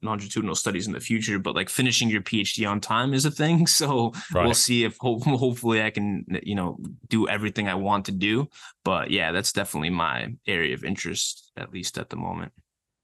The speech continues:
Speaker 2: Very cool. Amazing. And if people wanna kinda keep up to date with yourself, your work, where should they head?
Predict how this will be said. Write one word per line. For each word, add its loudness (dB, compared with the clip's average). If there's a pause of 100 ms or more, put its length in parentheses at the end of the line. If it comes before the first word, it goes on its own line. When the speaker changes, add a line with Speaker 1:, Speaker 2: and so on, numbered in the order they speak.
(140)
Speaker 2:
Very 4
cool. -4
Amazing. 0
And 0
if -2
people 2
wanna 2
kinda -2
keep -2
up -2
to -6
date 2
with -10
yourself, 2
your 0
work, 2
where -2
should -2
they 2
head? 0